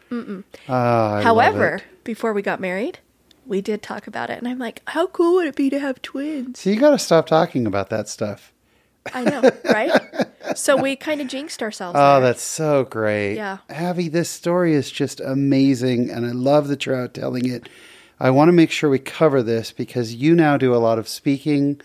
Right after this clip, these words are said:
Speaker 1: Yes.
Speaker 2: You do firesides and speaking engagements.
Speaker 1: Yes.
Speaker 2: If, uh, you know, we have listeners of all different types, some who run corporations.
Speaker 1: Yes.
Speaker 2: You do inspirational speaking as
Speaker 1: Yeah.
Speaker 2: well. If somebody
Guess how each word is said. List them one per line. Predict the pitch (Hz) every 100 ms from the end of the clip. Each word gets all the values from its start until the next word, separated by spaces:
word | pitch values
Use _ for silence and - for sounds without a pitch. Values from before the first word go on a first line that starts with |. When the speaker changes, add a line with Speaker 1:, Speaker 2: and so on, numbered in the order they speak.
| - -
Speaker 1:
Yes. | 196 -
Speaker 2:
You | 113
do | 113
firesides | - 131 135 131 - 135 127 127
and | 110 107
speaking | - 135 - 135
engagements. | 127 117 120 123 123 123 123 117
Speaker 1:
Yes. | 101 - - -
Speaker 2:
If, | 131 123 - -
uh, | 131 123 123 -
you | 131
know, | 127
we | 135
have | 127
listeners | 120 139 - 127 120 107
of |
all | 120 131
different | 127 131 -
types, | - 120 -
some | - 131 113
who | 127
run | 110 110 110
corporations. | 110 120 117 120 123 135 - 131 123 -
Speaker 1:
Yes. | 220 185 185 -
Speaker 2:
You | 123
do | 113 117 113 113
inspirational | 117 110 - 123 127 143 - 147 127
speaking | - 135 135 127
as | 120
Speaker 1:
Yeah. | 120
Speaker 2:
well. | 123 120
If | 127
somebody | - 214 247 190 131 113